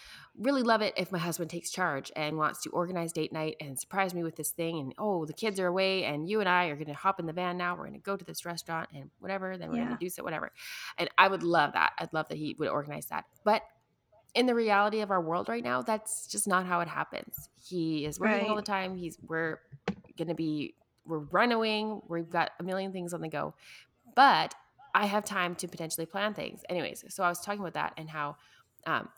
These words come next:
Speaker 1: as women, we can still plan date nights and spontaneous romantic gestures, and it's still gonna be exciting and fun.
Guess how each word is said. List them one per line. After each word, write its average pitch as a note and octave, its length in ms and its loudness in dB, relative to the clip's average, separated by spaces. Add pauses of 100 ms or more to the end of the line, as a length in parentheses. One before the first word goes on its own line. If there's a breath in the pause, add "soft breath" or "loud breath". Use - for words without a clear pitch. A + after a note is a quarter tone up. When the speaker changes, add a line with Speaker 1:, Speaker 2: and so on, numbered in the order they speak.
(160)
Speaker 1:
as D#3+ 140 -6
women, D#3+ 200 -2
we D#3 80 -10
can D#3+ 320 -10 (220)
still A#3 580 -2 (260)
plan B3+ 380 0
date A3 180 -2
nights - 380 -6 (140)
and F3+ 260 -6
spontaneous F#3 600 -6
romantic E3+ 320 -2
gestures, E3 380 -4
and F3 120 -6
it's - 180 -12
still F3+ 560 -2
gonna E3+ 140 -2
be E3 240 -4
exciting D3+ 380 -6
and C#3+ 120 -8
fun. - 360 0